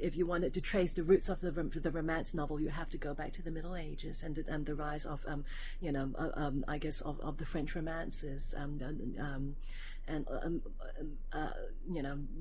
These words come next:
but I think, um, for, for, for my purposes, um, uh,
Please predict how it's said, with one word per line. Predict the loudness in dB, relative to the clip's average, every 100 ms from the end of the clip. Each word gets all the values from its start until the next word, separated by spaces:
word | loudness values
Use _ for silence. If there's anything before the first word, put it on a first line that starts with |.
| -2 0
but | 0 0 0
I | 0
think, | 2 2 2 2
um, | 4 4 2 0 -4 -4 -2 -2 -2 2
for, | 6 6 4 -2 2
for, | 4 4 2 0 -2 -2 -2 -2 0
for | 2
my | 6 6
purposes, | 4 2 2 4 2 2 2 2 0 0
um, | 0 0 0 -2 -4 -4 -4 0
uh, | 2